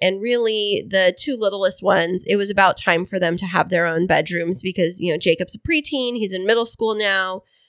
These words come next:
and does need a bit of privacy to be able to, you know, change and, and even just to decompress. You know,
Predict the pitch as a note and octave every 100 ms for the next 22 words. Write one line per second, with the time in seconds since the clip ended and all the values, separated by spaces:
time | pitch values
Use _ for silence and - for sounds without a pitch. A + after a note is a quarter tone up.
0 | _ - G3+ F#3+ F#3 F#3 F#3+ - A#3+ C4
1 | C4 A#3 A3+ G#3+ G#3 - G3 G3 G3+ D4
2 | G4+ A#3+ G3 - B2 F3+ - F#3+ G3 G3
3 | G3 G3 - G3 F#3 F#3+ F3+ - F4+ C#4+
4 | C4+ B3 B3 B3 A3 F#3+ G#3+ - _ _
5 | _ C#4+ F4 C#5+ A#4+ F4 C4+ G#3 B3+ -
6 | F#3+ - A3+ D3+ E3+ A3 G3+ G3